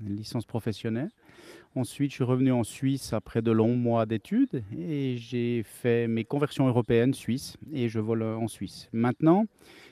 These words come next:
ici à Colombier, il y a une école, donc, euh, Helifeuille par partenaire, hein, forme des pilotes privés et professionnels ici à Colombier.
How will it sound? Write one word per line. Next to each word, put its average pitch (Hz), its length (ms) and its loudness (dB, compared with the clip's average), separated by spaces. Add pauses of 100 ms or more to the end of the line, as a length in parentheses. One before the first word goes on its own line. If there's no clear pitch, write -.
(140)
ici 151 160 0
à 180 80 6
Colombier, 165 400 6
il 180 60 2
y 143 80 4
a - 20 6
une 117 100 4
école, 131 360 4
donc, 113 240 -2
euh, 110 100 2
Helifeuille 127 500 0
par - 200 -4
partenaire, 127 680 -2
hein, 135 120 -6 (120)
forme 147 260 4
des 135 100 6
pilotes 135 420 2
privés 131 460 4
et 131 40 0
professionnels 117 600 -2
ici 110 180 -8
à 110 60 -2
Colombier. 110 300 -4